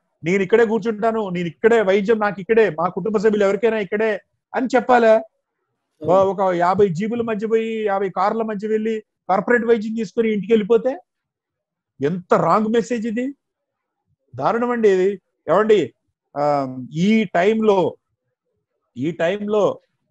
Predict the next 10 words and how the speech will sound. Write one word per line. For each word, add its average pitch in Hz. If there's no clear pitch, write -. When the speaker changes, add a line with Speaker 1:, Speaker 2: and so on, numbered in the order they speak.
Speaker 1:
ప్రతి 156
కుటుంబం 208
వాళ్ళ 180
ఆస్తులు 214
అమ్ముకుంటున్నారు. 202
Speaker 2:
అవును. 127
Speaker 1:
వాళ్ళు 220
ఎన్నో 202
సంవత్సరాలు 226
కష్టపడ్డ, 214